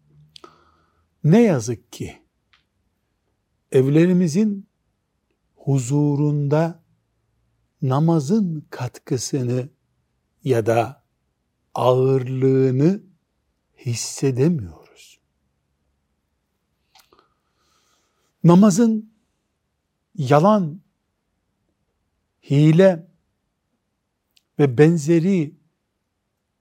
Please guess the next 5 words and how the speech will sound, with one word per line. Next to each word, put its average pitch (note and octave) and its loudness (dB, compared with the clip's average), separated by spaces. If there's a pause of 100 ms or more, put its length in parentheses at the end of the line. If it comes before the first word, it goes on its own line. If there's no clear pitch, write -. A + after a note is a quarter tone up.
ahlak A#2+ 0
dışı F#3+ -6
tavırlarımızı D#3 -2 (760)
önleyemediğini D3 -2
görüyoruz. G2+ -16